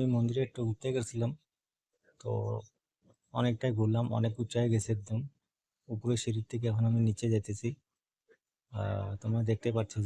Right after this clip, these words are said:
পারতেছ, আহ, কতটা সিঁড়ি আমি উপর থেকে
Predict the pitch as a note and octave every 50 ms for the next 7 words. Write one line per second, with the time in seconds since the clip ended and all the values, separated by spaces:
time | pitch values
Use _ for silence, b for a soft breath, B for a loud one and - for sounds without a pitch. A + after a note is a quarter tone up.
0 | G#2 - - - A#2 A2 - A2+ G2+ - A#2 B2+ C3+ - _ _ _ _ _ _
1 | _ _ _ _ _ _ _ _ _ _ _ - A2 G#2+ G#2+ G#2+ G#2+ - A2+ G#2+
2 | - A2+ A2+ G#2+ - - A2+ A#2 A#2 A#2 A2+ A2+ A2+ G#2 - A2+ G#2+ - A2+ G#2